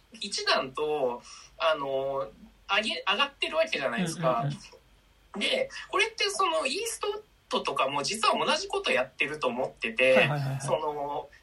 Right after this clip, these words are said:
Speaker 1: 今のイーストウッドはその、自分が主演じゃない方のそのヒーロー論を語る方では、その、最近はもうさ、その、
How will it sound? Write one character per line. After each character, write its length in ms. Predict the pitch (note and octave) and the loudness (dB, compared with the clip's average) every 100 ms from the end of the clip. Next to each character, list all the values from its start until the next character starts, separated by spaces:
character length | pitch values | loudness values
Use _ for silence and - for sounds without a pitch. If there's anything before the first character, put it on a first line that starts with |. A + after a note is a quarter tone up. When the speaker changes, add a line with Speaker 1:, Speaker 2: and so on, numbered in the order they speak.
| - | -6
Speaker 1:
今 300 | F#4+ A#4 F#4+ | -2 2 2
の 220 | A#3 - - | 0 -4 -6
イ 120 | C#4+ | -6
ー 40 | |
ス 100 | G4+ - | -6 -4
ト 120 | G4+ | -4
ウ 20 | |
ッ 20 | - | -2
ド 100 | - | 0
は 100 | C#3 | 0
そ 140 | - C#3+ | 0 -2
の、 220 | C3+ C3+ | 0 0
自 180 | - G#3+ | 0 -2
分 240 | D#4 F4 | -2 0
が 100 | F4 | 0
主 160 | E4+ D#4 | 0 0
演 220 | D4+ D4+ | -2 0
じ 80 | D#4+ | 4
ゃ 60 | |
な 140 | D#4+ D#4+ | 6 6
い 40 | |
方 240 | B3 - | 4 -2
の 140 | C4+ C4+ | 0 -2
そ 160 | C4+ | -2
の 120 | - C#3+ | -2 -4
ヒ 300 | C#4+ D4+ F4 | -6 -6 -2
ー 20 | |
ロ 200 | G4+ F4 | 0 2
ー 20 | |
論 240 | B3+ C4 | 2 2
を 40 | A#3 | 2
語 240 | C4 - | -2 -2
る 140 | D#3+ E3+ | -2 -2
方 180 | G#3 E3+ | 0 0
で 100 | A#3+ | 4
は、 460 | C#3+ E3 D3+ - - - | 6 8 8 4 -4 -20
そ 160 | - C3 | -10 -6
の、 520 | C#3+ C#3 C3+ C3+ C3+ - - | -4 -4 -4 -4 -6 -12 -16
最 280 | - - - | -4 -4 -2
近 140 | F4 D#4+ | -2 -2
は 80 | |
も 160 | D#4 D#4 | 0 -2
う 20 | |
さ、 200 | C4 C3 | 0 0
そ 180 | C3 C#3+ | 0 -2
の、 400 | C3+ B2+ B2+ B2+ | -2 0 0 -4